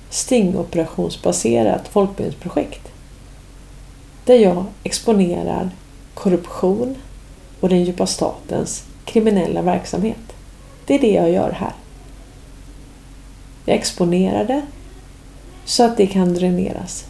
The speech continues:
För när vi vet vad de gör så kan de inte fortsätta. Hela systemet bygger på förtroende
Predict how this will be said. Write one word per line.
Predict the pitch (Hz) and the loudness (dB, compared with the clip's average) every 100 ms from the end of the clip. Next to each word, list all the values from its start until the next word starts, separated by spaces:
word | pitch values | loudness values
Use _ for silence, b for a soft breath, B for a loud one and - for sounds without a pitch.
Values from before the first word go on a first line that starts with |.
| - | -2
För | 214 | 4
när | 196 185 180 | 8 8 6
vi | 254 269 | 6 6
vet | - 294 285 - | 6 4 4 0
vad | 208 | 0
de | 190 | 2
gör | 196 285 220 226 | 4 4 4 2
så | 269 | 0
kan | 269 285 | 0 2
de | 302 | 2
inte | 294 | -2
fortsätta. | - 254 233 - 294 - 190 - - - B B B B | -2 0 0 0 0 0 -8 -12 -20 -20 B B B B
Hela | - 294 226 | 4 6 6
systemet | 202 262 - 254 226 226 | 4 2 2 2 0 2
bygger | 208 180 | 4 4
på | 180 | 2
förtroende | 185 185 185 180 180 175 214 | -2 -2 0 0 0 0 0